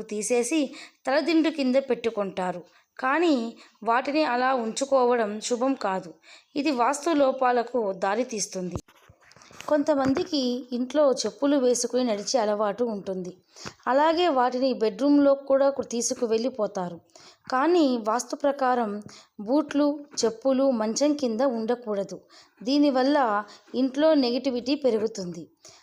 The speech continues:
అలాగే మంచం కింద చీపురు కూడా పెట్టకూడదు. అలా చేయటం శుభప్రదంగా పరిగణించరు.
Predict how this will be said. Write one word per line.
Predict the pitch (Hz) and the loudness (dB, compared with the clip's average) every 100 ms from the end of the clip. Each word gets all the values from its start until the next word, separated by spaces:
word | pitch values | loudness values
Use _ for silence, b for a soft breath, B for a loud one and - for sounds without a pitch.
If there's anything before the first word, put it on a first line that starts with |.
| B | B
అలాగే | 208 277 330 330 | 0 2 4 4
మంచం | 330 247 254 302 294 | 4 2 2 2 2
కింద | 294 285 285 | 2 4 2
చీపురు | 294 285 294 285 285 | 2 0 2 -2 -2
కూడా | 220 254 | 0 0
పెట్టకూడదు. | 277 220 214 196 190 185 175 165 b b b | 0 -4 -4 -4 -4 -6 -6 -16 b b b
అలా | - 277 294 | -2 0 0
చేయటం | 294 240 269 285 262 220 220 B - | 0 2 2 2 0 -2 -8 B -10
శుభప్రదంగా | - 240 311 302 254 269 247 247 | -4 -2 0 0 2 0 0 -2
పరిగణించరు. | 277 226 226 226 214 190 190 | 0 0 0 -2 -4 -6 -6